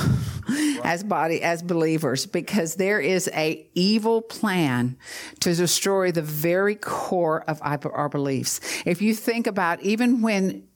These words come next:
Jesus ha-, was baptized, came up out of the water, and the Lord spoke over him and said, "This is my son." Everybody heard it that was there, right? So he goes out into the wilderness. The first thing is Satan comes against him and says,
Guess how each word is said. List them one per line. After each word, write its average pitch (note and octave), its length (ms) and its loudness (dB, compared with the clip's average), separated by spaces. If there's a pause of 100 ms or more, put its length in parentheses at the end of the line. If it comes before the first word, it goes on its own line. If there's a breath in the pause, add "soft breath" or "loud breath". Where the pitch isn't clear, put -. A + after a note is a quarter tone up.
(300)
Jesus F3+ 960 0 (680 loud breath)
ha-, F#3 560 2
was F3+ 180 0
baptized, F3+ 640 -2
came G#3 200 0
up F#3+ 140 0
out F#3 120 0
of E3 60 -2
the E3 60 -4
water, E3 280 0
and E3 160 0
the D#3+ 80 0
Lord D#3+ 200 -2
spoke - 300 -2
over D3+ 160 -2
him D#3+ 160 0
and D#3 80 0
said, D#3 160 -2
"This F3+ 240 0
is G3+ 100 -2
my F#3+ 140 0
son." C#3+ 480 -2
Everybody G#3 460 0
heard E3 260 -2
it D#3+ 100 -6
that - 140 -4
was D3 120 -6
there, G#2+ 280 -2
right? E3 380 -4
So - 520 -4
he G3+ 80 2
goes G#3+ 220 0
out G#3+ 100 0
into G3 160 -2
the F#3 100 2
wilderness. F#3 560 2
The F#3 120 -2
first - 420 -2
thing F#3 240 0
is E3 120 0
Satan F#3 580 0 (100)
comes F#3+ 240 -2
against F3 400 -2
him D#3+ 180 2
and D#3 120 0
says, D3+ 380 -2